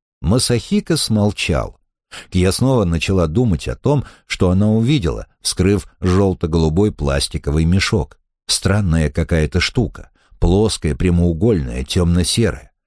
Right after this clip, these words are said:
Какой-нибудь из этих хитрых пластиков, в которых есть металл. На одном конце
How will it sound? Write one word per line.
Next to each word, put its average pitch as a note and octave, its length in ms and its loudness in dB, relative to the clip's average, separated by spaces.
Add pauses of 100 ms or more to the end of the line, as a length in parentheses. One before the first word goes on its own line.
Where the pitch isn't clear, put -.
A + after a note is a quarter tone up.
(220)
Какой-нибудь E3 580 0
из B2+ 160 2
этих D3 260 0
хитрых - 560 -4
пластиков, - 680 -2 (260)
в - 20 -20
которых F#2+ 400 0
есть E2 400 0
металл. G2 520 0 (280)
На E2 140 2
одном E2+ 280 0
конце B2 520 0